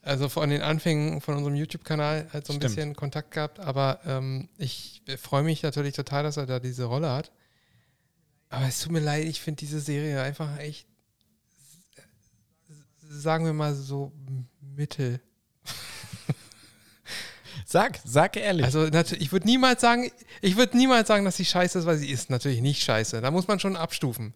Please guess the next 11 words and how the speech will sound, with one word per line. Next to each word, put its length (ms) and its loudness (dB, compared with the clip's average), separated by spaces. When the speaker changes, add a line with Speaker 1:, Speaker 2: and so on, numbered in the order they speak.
Speaker 2:
Ja. 200 -4
Speaker 1:
Aber 500 -2
also 200 -2
ich, 260 -8
ich, 200 -8
vielleicht 240 -4
hab 80 2
ich 80 2
auch 80 0
drei 280 -2
geguckt. 480 -4